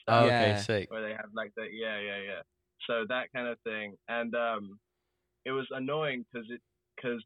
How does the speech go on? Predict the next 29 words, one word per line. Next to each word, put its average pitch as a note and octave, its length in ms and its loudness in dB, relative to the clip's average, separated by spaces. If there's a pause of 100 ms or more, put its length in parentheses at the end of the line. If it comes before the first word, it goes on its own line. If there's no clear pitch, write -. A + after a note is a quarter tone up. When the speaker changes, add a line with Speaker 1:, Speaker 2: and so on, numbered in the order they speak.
Speaker 2:
people B2+ 440 -4
weren't A2+ 500 -2
responding A2+ 760 -4
really C3+ 400 -6 (420)
Speaker 3:
Uh. A#2+ 180 0
Speaker 2:
to A#2 140 0
the A2+ 120 -4
stuff A#2 240 -2
I G#2+ 100 0
was G2+ 140 -6
making. B2+ 460 -6
Like, G#2+ 220 -2
I G#2+ 60 0
wouldn't A2 300 -4
have G#2+ 140 -4
a G#2+ 40 -6
lot G#2 160 -4
of G2 100 -12
engagement, G2 640 -6
and G#2 100 -4
I, A2 140 -4 (200)
I A#2+ 260 -2
translated G#2 560 -6
that G#2 240 -4
as, F#2+ 200 -6
"Oh, E2 220 -10
nobody - 380 -18
cares." F#2+ 260 -6 (340)
Speaker 1:
Yeah. F#2+ 160 -4